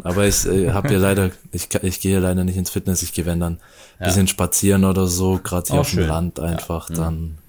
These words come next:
Speaker 1: ja. Ist
Speaker 2: Aber
Speaker 1: einfach ganz
Speaker 2: grundsätzlich
Speaker 1: entspannt.
Speaker 2: machst du schon jetzt bei der Kälte trotzdem auch was, oder?
Speaker 1: Ja, auf jeden Fall. Also es ist zwar echt knackig geworden, ey.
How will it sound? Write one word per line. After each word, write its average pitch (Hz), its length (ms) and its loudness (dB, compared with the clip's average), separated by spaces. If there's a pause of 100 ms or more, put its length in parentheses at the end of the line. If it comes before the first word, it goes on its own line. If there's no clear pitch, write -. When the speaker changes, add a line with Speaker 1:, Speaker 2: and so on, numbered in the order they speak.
Speaker 1:
ja. 80 200 -4 (640)
Ist 101 60 -4
Speaker 2:
Aber 95 80 2
Speaker 1:
einfach 98 140 2
ganz 139 120 4 (120)
Speaker 2:
grundsätzlich 117 340 2
Speaker 1:
entspannt. 85 260 -2
Speaker 2:
machst 110 340 -2
du 98 60 -2
schon 101 320 -2
jetzt 90 260 -4 (540)
bei 90 160 -2
der 87 180 -2
Kälte 92 320 -4
trotzdem 62 460 -12
auch 58 220 -12
was, - 240 -14
oder? 101 280 -6 (840)
Speaker 1:
Ja, 98 440 2
auf 80 260 -2
jeden 95 180 4
Fall. 92 260 2
Also 95 220 2
es 120 80 4
ist 139 160 0
zwar 113 140 4
echt 120 200 0
knackig 131 460 -2
geworden, 123 320 0
ey. 131 260 0